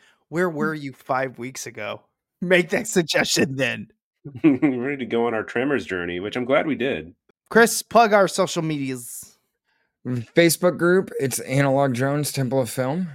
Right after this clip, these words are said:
Speaker 3: We have an Instagram, Analog Jones T O F.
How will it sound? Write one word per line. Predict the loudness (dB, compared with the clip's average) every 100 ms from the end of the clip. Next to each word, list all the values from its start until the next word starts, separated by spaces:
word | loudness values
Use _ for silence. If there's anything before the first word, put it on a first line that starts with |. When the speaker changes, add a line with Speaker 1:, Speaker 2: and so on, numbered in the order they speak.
| -14 -14
Speaker 3:
We | -6 -4 -2
have | -2 -2
an | -4
Instagram, | -6 -6 -8 -6 -6 -8
Analog | -6 -4 -4 -4
Jones | -4 -4 -6 -8
T | -6 -2
O | 0 0
F. | -4 -6 -12